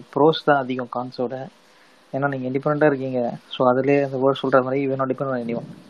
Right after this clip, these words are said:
So அதனால நிறைய விஷயங்கள் கத்துப்போம். So இமீடியட்டா நம்ம யாரும் இண்டிபெண்டன்ட் ஆக போறதில்ல.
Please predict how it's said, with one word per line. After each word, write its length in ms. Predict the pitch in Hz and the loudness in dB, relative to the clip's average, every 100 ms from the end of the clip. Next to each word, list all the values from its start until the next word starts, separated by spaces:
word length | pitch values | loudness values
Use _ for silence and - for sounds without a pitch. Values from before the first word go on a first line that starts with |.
| - - - - | -20 -20 -20 -16
So 100 | - | -6
அதனால 240 | 131 127 160 | -6 -2 -2
நிறைய 200 | 143 156 | 0 0
விஷயங்கள் 360 | 147 160 151 131 | 0 -4 -4 -6
கத்துப்போம். 460 | 127 151 135 110 - _ _ - | -4 -4 -4 -8 -10 _ _ -14
So 100 | 127 123 | -10 -8
இமீடியட்டா 440 | 120 156 170 160 165 160 | -6 0 0 2 2 2
நம்ம 160 | 143 | 0
யாரும் 200 | 135 139 | 0 0
இண்டிபெண்டன்ட் 320 | 143 139 135 131 | 0 -4 0 0
ஆக 100 | 127 | 0
போறதில்ல. 380 | 127 127 127 | -2 -4 -8